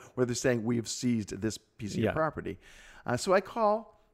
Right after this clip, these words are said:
Speaker 1: and I'm on hold for twenty-five minutes.
Speaker 2: Okay.
Speaker 1: Like, with
Speaker 2: Average.
Speaker 1: one piece of Muzak, one thirty-second repeating piece of Muzak.
Speaker 2: Mm-hmm.
Speaker 1: Uh, and then this lovely person, Jay Williams, and she gave me her badge number, gets on the phone, and the first thing she says is,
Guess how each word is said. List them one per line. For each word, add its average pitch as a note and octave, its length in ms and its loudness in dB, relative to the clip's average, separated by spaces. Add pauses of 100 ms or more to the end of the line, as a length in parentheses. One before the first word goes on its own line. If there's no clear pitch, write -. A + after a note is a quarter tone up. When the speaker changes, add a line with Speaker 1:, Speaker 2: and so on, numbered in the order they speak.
(120)
Speaker 1:
and C3+ 320 0
I'm C3+ 140 0
on E3 140 -2
hold C3 340 -4
for - 160 -10
twenty-five A#2+ 640 -8
minutes. E2+ 460 -12 (160)
Speaker 2:
Okay. E3 180 0
Speaker 1:
Like, A2 160 -2 (360)
with B2 280 6 (280)
Speaker 2:
Average. A2+ 440 0
Speaker 1:
one D3 640 6
piece - 300 -4
of B2+ 80 -2
Muzak, G#2+ 540 2
one C3 260 0
thirty-second C3 840 0
repeating A#2+ 560 -2
piece A#2 360 -8
of F#2 80 -8
Muzak. G#2 520 -6
Speaker 2:
Mm-hmm. G2+ 220 0 (340)
Speaker 1:
Uh, G#2+ 240 -2
and A2+ 260 0
then A#2+ 220 2
this A#2 300 -2
lovely C3+ 360 -2
person, A#2+ 600 -8
Jay A2 240 0
Williams, G#2 460 -2
and G2 100 -10
she - 80 -12
gave F#2 160 -4
me F#2 60 -4
her F2+ 80 -2
badge E2+ 340 -8
number, E2+ 220 -10
gets G2+ 260 -8
on F#2+ 140 -4
the F2 60 -8
phone, F#2+ 260 -8
and F2+ 80 -8
the F2+ 40 -12
first A#2 280 -8
thing B2+ 140 -2
she B2 120 -16
says A#2 260 -4
is, - 120 -12